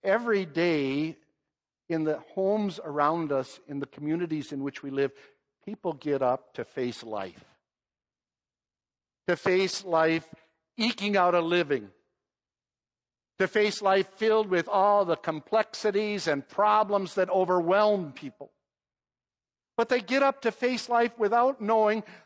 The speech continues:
that there's a Savior with his arms outstretched who says, "Come to me, all you who are weary and burdened,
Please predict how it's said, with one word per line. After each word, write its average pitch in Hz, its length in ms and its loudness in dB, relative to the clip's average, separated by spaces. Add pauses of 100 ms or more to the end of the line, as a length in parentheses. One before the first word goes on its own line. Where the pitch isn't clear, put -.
(100)
that 214 180 0
there's 214 200 2
a 220 80 2
Savior 233 720 0
with 185 180 0
his 196 180 0
arms 254 520 2
outstretched 220 800 0
who 202 100 -8
says, 196 280 0 (420)
"Come 202 540 2
to 175 120 -4
me, 190 480 0 (280)
all 240 380 4
you 240 160 -4
who 196 80 2
are 180 160 4
weary 254 580 2 (300)
and 180 200 0
burdened, 247 600 0